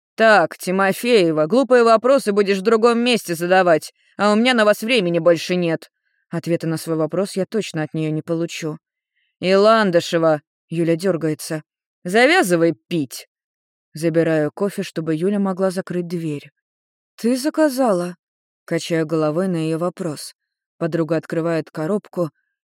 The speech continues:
и в нос сразу бьет сладкий аромат свежей выпечки. «Ха, записки нет, странно. А может...»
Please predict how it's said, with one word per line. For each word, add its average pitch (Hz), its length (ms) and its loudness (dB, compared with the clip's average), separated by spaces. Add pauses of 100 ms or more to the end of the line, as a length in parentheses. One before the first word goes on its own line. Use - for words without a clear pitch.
(140)
и 175 120 -4
в 170 100 -4
нос 185 180 -4
сразу 190 400 -4
бьет 185 240 -2
сладкий 196 480 -6
аромат 180 380 -4
свежей 196 420 -4
выпечки. 214 640 -8 (1120)
«Ха, 269 680 -4 (600)
записки 262 720 -2
нет, 240 440 0
странно. 247 800 0 (540)
А 220 160 -2
может...» 277 720 2